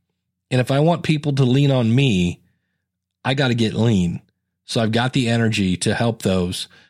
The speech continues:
that need help. And that's really my D N A. I love to help people. So I found a picture of me when I weighed forty pounds less. And I was amazed at how much weight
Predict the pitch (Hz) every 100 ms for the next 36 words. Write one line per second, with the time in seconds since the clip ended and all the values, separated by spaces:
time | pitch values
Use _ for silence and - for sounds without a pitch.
0 | _ - 113 104 113 98 110 92 - -
1 | 110 107 110 110 - 104 113 139 120 110
2 | 98 104 104 101 113 107 104 98 92 104
3 | 104 101 110 110 107 104 107 101 - 98
4 | 92 92 - 104 92 - - - 120 -
5 | 151 160 147 156 147 - 104 95 - _
6 | _ _ _ _ _ _ 131 127 110 117
7 | 110 113 117 113 123 101 - 123 113 120
8 | 110 98 98 98 67 - - _ _ _
9 | - 120 113 107 98 107 131 127 110 95
10 | 104 - 113 110 107 98 95 98 117